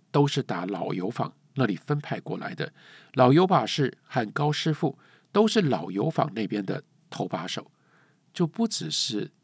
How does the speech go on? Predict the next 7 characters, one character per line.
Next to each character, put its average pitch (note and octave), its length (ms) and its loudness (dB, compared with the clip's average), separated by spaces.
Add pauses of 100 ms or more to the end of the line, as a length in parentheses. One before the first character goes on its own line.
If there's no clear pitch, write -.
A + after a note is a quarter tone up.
(340)
本 F2+ 260 -4
钱， D#3+ 360 -8 (540)
连 C3 460 0
人， F#2 480 -8 (360)
连 - 220 -6
师 - 320 2
傅 - 260 0